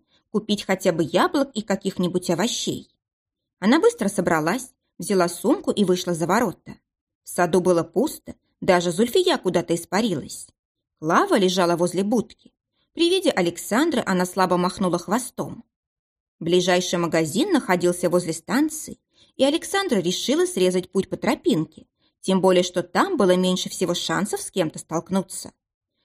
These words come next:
Однако не успела Александра далеко отойти от дома,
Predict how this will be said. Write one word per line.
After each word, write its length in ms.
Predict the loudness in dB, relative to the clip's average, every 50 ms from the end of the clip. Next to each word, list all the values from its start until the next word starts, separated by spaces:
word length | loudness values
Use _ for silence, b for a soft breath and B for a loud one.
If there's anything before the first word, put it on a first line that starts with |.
| _ _
Однако 380 | -2 -2 0 0 -2 0 2 2
не 120 | 4 4
успела 320 | 2 0 -2 -2 2 2 2
Александра 640 | 2 2 0 0 0 -2 -2 -2 0 0 2 0 2
далеко 360 | 2 2 2 2 2 0 0
отойти 440 | 0 0 -2 0 0 0 2 0 0
от 200 | 0 0 0 0
дома, 360 | 2 2 2 2 0 -2